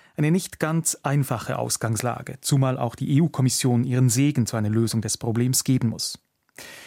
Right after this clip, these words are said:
Jetzt aber hat man endlich eine Lösung gefunden. Ich fragte unseren Mann in Rom, Franco Battel, wie diese Lösung aussehe.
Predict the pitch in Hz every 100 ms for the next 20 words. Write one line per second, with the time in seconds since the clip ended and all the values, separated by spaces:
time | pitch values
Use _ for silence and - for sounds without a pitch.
0 | - _ 117 135 139 - - - 151 151
1 | 135 - 127 139 131 135 117 113 113 113
2 | 104 - 139 165 196 202 - - - -
3 | - 131 147 160 160 160 151 143 135 127
4 | 135 175 185 - 131 120 104 127 - -
5 | 135 139 - 110 135 185 - 180 165 156
6 | 147 147 165 - 110 - - 135